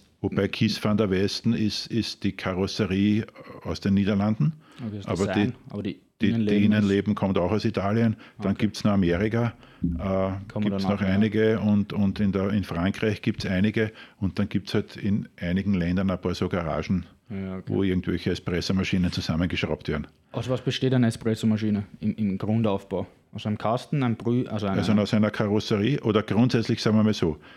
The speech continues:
Speaker 1: die meisten Espressomaschinen haben einmal einen, einen Rahmen.
Speaker 2: Okay.
Speaker 1: Und in diesen Rahmen wird die Espressomaschine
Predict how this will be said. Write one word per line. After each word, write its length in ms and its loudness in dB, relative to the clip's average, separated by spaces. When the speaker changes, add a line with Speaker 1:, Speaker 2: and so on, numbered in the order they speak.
Speaker 1:
die 60 4
meisten 400 2
Espressomaschinen 960 2
haben 160 4
einmal 160 4
einen, 280 2
einen 240 2
Rahmen. 440 0
Speaker 2:
Okay. 180 -14
Speaker 1:
Und 160 2
in 140 4
diesen 300 2
Rahmen 420 2
wird 180 2
die 60 0
Espressomaschine 1040 0